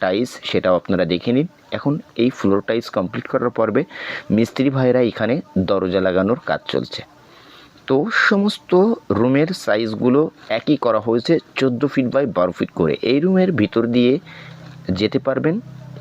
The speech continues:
কিচেন রুমে, অত-, বাহির সাইড থেকেও কিচেন রুমে প্রবেশ করা যাবে। দর্শক,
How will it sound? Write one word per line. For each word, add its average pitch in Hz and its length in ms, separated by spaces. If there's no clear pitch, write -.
কিচেন 98 320
রুমে, 73 260
অত-, - 220
বাহির 101 480
সাইড 156 280
থেকেও 143 320
কিচেন 101 300
রুমে 127 260
প্রবেশ 98 360
করা - 240
যাবে। 60 280
দর্শক, 98 420